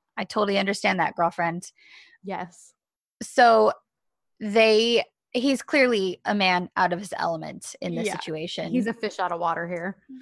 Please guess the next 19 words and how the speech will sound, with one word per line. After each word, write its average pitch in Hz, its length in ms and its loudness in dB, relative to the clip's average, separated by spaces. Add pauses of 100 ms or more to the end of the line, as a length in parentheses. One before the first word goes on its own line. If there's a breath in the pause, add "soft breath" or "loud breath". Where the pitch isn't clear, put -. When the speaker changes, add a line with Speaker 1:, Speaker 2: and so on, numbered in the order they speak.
Speaker 1:
Yeah, 196 460 2 (340 loud breath)
'cause 247 300 4
Eda 294 540 4
is 220 220 2
just 220 260 -2
flitting 214 540 0
from 214 180 -2
stand 190 340 -4
to 240 80 -6
stand. 190 600 -2
She's 185 240 -8
grabbing 185 320 0
the 190 60 -6
vegetables 190 460 -2
she 190 200 -8
needs. 180 580 -8
She's 190 240 -6
like, 185 240 -4
"Oh, 220 280 4